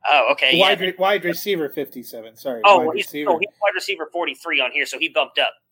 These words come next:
Speaker 1: with Newton then. They've got him
Speaker 2: He
Speaker 1: as wide receiver forty-three.
Speaker 2: No, but I just looked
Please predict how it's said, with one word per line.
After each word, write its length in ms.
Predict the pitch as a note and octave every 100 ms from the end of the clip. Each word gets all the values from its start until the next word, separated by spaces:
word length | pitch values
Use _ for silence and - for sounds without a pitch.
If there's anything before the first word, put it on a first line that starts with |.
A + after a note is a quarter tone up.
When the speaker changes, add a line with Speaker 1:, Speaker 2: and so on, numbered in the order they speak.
| _
Speaker 1:
with 140 | B2 -
Newton 260 | C#3 C3 -
then. 180 | G2+ F#2+ _ _ _ _ _
They've 160 | C#3 C#3
got 140 | D#3+
him 120 | D#3
Speaker 2:
He 40 | C#3
Speaker 1:
as 80 |
wide 140 | C3+ C#3+
receiver 280 | - - C3
forty-three. 520 | - C3 A2+ B2+ A#2 - _ _ _ _ _ _ _ _ _ _ _
Speaker 2:
No, 380 | C#3 E3 C#3+ - -
but 220 | D3 C3+
I 140 | - C#3+
just 380 | B2+ D3 D3 C#3+
looked 420 | C#3 - -